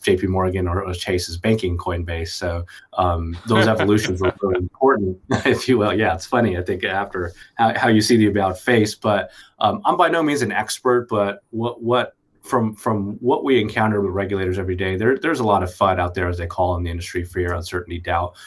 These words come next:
Speaker 1: But, you know, maybe this is my bias from Uber, but when you have an asset that's really adding value, when you have kind of a new technology that comes out,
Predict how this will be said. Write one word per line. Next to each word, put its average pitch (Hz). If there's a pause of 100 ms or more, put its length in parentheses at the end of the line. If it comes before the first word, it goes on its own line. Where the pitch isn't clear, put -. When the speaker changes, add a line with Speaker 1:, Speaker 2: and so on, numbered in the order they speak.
(180)
Speaker 1:
But, 95 (120)
you 110
know, 92
maybe 131
this 117
is 104
my 98
bias 90
from 92
Uber, 92
but 90 (220)
when 110
you 127
have 143
an 113
asset 101
that's 87
really 107
adding 95
value, 92
when 92
you 90
have 104
kind 98
of 90
a 90
new 98
technology 92
that 82
comes 87
out, 90